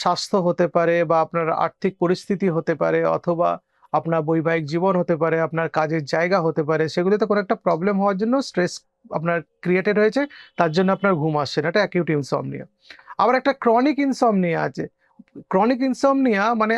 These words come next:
আপনার সপ্তাহে দুদিনের গন্ডগোল হতে হবে ঘুম, এবং তিন মাস অবধি ব্যাপারটা চলতে হবে, এটাকে ক্রনিক ইনসমনিয়া বলে। এটা কিন্তু একটা মেডিকেল প্রবলেম, এটার জন্য চিকিৎসা লাগে। অ্যাকিউট ইনসমনিয়া কিন্তু এই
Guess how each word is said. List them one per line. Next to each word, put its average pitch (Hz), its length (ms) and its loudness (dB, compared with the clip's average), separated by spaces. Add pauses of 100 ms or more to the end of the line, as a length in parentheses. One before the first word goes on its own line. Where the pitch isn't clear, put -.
(120)
আপনার 220 200 0 (100)
সপ্তাহে 240 460 2 (140)
দুদিনের 226 420 4 (120)
গন্ডগোল 214 420 2
হতে 220 160 2
হবে 226 120 4 (100)
ঘুম, 220 120 4 (640)
এবং 214 140 6 (240)
তিন 254 160 4 (140)
মাস 254 240 2
অবধি 214 200 2 (100)
ব্যাপারটা 208 280 2 (100)
চলতে 170 240 2
হবে, 156 120 2
এটাকে 190 260 0
ক্রনিক 196 360 2
ইনসমনিয়া 160 520 0
বলে। 147 160 2
এটা 180 140 -2
কিন্তু 180 200 0
একটা 180 200 -2
মেডিকেল 175 300 0 (100)
প্রবলেম, 156 360 0
এটার 147 160 -2
জন্য 165 180 0
চিকিৎসা 165 380 -4
লাগে। 147 160 -12 (760)
অ্যাকিউট 208 380 2
ইনসমনিয়া 247 480 2
কিন্তু 254 260 0
এই 247 40 2